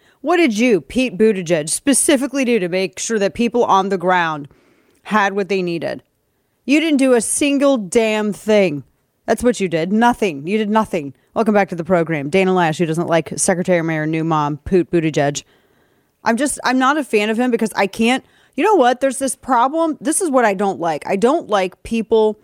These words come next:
who aspire to these positions, e-, especially if they're appointed by elected officials, and they want the title, but they don't want to do the work. They do not want to do the work. Is Trump there now, or is he gonna be there in a little bit? He's going there today.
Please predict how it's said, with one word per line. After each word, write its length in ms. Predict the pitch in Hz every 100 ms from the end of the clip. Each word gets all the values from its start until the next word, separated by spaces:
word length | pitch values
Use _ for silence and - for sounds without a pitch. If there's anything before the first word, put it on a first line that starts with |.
| _ _ _ -
who 140 | 233
aspire 480 | 226 - 196 175 214
to 100 | 220
these 220 | 190 180
positions, 680 | - 196 151 156 208 220 220
e-, 60 | - - -
especially 460 | 185 190 175 214
if 80 | 190
they're 120 | 190
appointed 340 | 170 202 180 175
by 100 | 156
elected 320 | 156 165 170
officials, 460 | 165 156 190 196 196 _ _ _
and 140 | - 226
they 80 | 214
want 280 | 226 254
the 80 | 294
title, 280 | 226 175 208
but 140 | 202
they 100 | 196
don't 240 | 180 185 156
want 120 | 180
to 80 | 175
do 120 | 170
the 100 | 160
work. 360 | 147 104 - - _ _ _ _
They 160 | - 226
do 220 | 175 226
not 420 | 220 214 196 196
want 180 | 208 202
to 60 | 196
do 160 | 170
the 100 | 170
work. 420 | 165 127 71 - _ _ _ _ _ _ _ _ _ -
Is 180 | 226
Trump 240 | - 339 349
there 160 | 320
now, 320 | 262 202 196 262
or 100 | 208
is 100 | 185
he 60 |
gonna 180 | 185 180
be 220 | 143 190
there 180 | 180 180
in 80 | 165
a 80 | 160
little 180 | 156
bit? 220 | 131 - 170
He's 160 | 185
going 200 | 233 277
there 80 | 247
today. 480 | 165 151 156 64